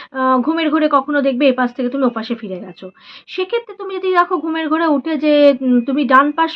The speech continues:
ফিরে আছো, রাত্রিবেলা হঠাৎ তুমি ঘুম ভেঙে গেছে, দেখছো তুমি ডান পাশ ফিরে আছো, তাতে ভয়ের কিন্তু কিচ্ছু নেই। তুমি আস্তে আস্তে বডি লিফট করে তুমি আস্তে আস্তে বাঁ পাশ ফিরে যাবে, এতে আতঙ্কিত হওয়ার কিছু নেই যে "এই রে, আমি তো ডান পাশ ফিরে শুলাম, তাহলে আমার সন্তানের কোনো কর্ম ক্ষতি হবে না তো?"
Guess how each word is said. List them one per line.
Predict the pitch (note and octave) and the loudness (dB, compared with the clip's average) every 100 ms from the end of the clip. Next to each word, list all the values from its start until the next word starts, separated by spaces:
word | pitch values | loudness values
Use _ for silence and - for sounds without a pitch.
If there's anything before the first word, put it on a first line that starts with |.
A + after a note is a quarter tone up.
| - | -10
ফিরে | C4+ A3+ | -8 -8
আছো, | F#3+ F#3 F4+ A#4+ _ - - | -10 -10 -10 -10 _ -20 -12
রাত্রিবেলা | C4+ C4 C#4 C#4 C#4+ | -10 -6 -4 -2 -2
হঠাৎ | B3 | -4
তুমি | A#3+ C4+ | -4 -2
ঘুম | A#3+ A#3+ A#3+ | 2 4 6
ভেঙে | C4 C#4 | 6 4
গেছে, | E4+ F4 | 2 0
দেখছো | A#3+ - A#3+ | -2 -2 -4
তুমি | B3 | -2
ডান | A#3+ G#3 | -2 -4
পাশ | F#3+ F#3+ - | -6 -18 -20
ফিরে | G3 F#3 | -18 -18
আছো, | F3+ | -12
তাতে | C4 C#4 C4+ - | -10 -10 -10 -10
ভয়ের | G3+ A#3+ C#4+ | -6 -6 -6
কিন্তু | D#4+ D4 D4+ | -8 -10 -12
কিচ্ছু | D4 A#3 _ G3+ | -12 -20 _ -20
নেই। | F#3 F3 F3 _ _ _ _ _ _ | -20 -20 -20 _ _ _ _ _ _
তুমি | F4+ B4 | -10 -8
আস্তে | G3+ - - C4+ | -8 -10 -10 -8
আস্তে | A3+ F#3 - G4 | -8 -12 -18 -14
বডি | C4 F#3+ G3 | -12 -14 -14
লিফট | F#3 F3+ _ | -18 -18 _
করে | - D4 | -14 -14
তুমি | A4+ A#3 C#4+ | -8 -6 -6
আস্তে | F#3+ - F#3 | -8 -14 -20
আস্তে | F#3 E4 B4 | -20 -16 -12
বাঁ | G#3+ - | -12 -12
পাশ | F3 - | -16 -20
ফিরে | - F3+ E3+ | -18 -16 -16
যাবে, | F3+ F3+ F3+ _ _ _ | -18 -20 -20 _ _ _
এতে | G#3+ A3+ D#4 | -12 -6 -4
আতঙ্কিত | F#3 C#4+ D4 D#4 F4+ | -4 -4 -4 -4 -4
হওয়ার | F4 E4+ | 0 0
কিছু | D#4 D4 D4+ | -2 -4 0
নেই | C#4+ | 2
যে | |
"এই | E4 C#4+ | 4 4
রে, | E4+ | 4
আমি | C4+ A#3+ | 6 4
তো | B3 | 4
ডান | G#3+ G3 | -2 -6
পাশ | A3+ A#3+ | -12 -12
ফিরে | A#3 A3 | -12 -10
শুলাম, | A#3 G#3+ E4+ | -6 -2 -2
তাহলে | D4+ A3+ | -2 -6
আমার | G3 F#3+ | -6 -8
সন্তানের | F#3 - F#3 F#3 F#3+ | -10 -12 -12 -12 -16
কোনো | F#3+ G#3 | -14 -14
কর্ম | A#3 G3 F#3 | -12 -12 -14
ক্ষতি | F3+ F#3+ G3+ | -16 -18 -18
হবে | F#3+ F#3+ | -18 -18
না | A#3+ | -20
তো?" | C#4 | -14